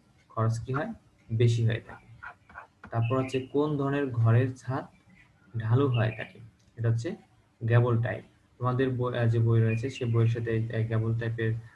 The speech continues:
আহ, ছবি দেওয়া আছে ঘরের, তোমরা এখান থেকে ছবিটা দেখে নিও, তাহলে খুব ইজিলি বুঝ-, বুঝতে পারবে।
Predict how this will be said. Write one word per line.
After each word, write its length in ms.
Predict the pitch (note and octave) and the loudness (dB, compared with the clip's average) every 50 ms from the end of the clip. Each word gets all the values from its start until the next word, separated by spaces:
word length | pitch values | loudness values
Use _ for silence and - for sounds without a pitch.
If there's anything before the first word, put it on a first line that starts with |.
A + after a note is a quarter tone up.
| _ - | _ -8
আহ, 140 | A2 A2 G#2 | -6 -6 -6
ছবি 300 | G2+ - - A#2 A2+ A2+ | -6 -6 -4 0 2 2
দেওয়া 200 | A2+ A2+ G#2+ G#2 | 2 2 0 -4
আছে 220 | G2+ - - - A#2 | -4 -6 -8 -8 -6
ঘরের, 340 | A2+ A#2 A2 G#2 A#2 B2+ - - - _ _ - - | -6 -4 -4 -4 -4 -4 -6 -8 -14 _ _ -16 -8
তোমরা 220 | A#2 A#2 A2+ A2 A2 | -4 0 0 0 0
এখান 240 | A2 A2+ A2+ A2+ | 0 -2 -2 -2
থেকে 180 | A2+ A2+ A2+ A2 | -2 -2 -2 -6
ছবিটা 320 | - - A2+ A2 G#2+ G#2+ - - - | -8 -6 -8 -8 -8 -8 -10 -12 -10
দেখে 180 | A2 A2+ - | -8 -8 -4
নিও, 160 | A2 A#2 A#2 - - | -4 -4 -4 -4 -2
তাহলে 160 | A#2 A2 G#2+ - - - _ | -2 -2 -2 -2 -6 -14 _
খুব 100 | - A2+ A2+ - | -18 -18 -16 -14
ইজিলি 840 | - A2 A#2 C3+ - - - _ _ _ _ - - - A#2 A#2 A#2+ | -10 -8 -8 -8 -8 -10 -16 _ _ _ _ -20 -18 -8 -4 0 2
বুঝ-, 260 | A#2 A2+ A2+ A2+ - | 4 4 2 2 -2
বুঝতে 220 | - A#2 A2+ - G#2 | -6 -10 -10 -8 -8
পারবে। 260 | G#2 G2 G2 - | -8 -8 -10 -10